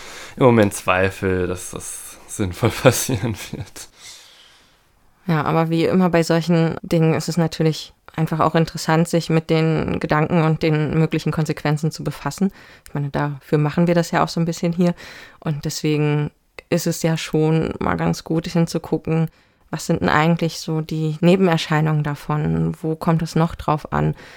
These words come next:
Speaker 2: Weil dieses Thema einfach so unglaublich komplex auch ist,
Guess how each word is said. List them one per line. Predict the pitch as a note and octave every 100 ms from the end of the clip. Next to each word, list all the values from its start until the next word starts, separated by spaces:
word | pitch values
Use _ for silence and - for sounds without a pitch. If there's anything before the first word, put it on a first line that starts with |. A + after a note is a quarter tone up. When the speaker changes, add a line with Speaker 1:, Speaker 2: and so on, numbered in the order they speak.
| - - - -
Speaker 2:
Weil | D#3
dieses | D#3+ D#3 -
Thema | F3+ E3+
einfach | D#3 D#3+ E3
so | -
unglaublich | D3+ E3 D#3+ D#3 D#3+ -
komplex | - D#3+ - D#3 - -
auch | D#3 D3+
ist, | - F3 -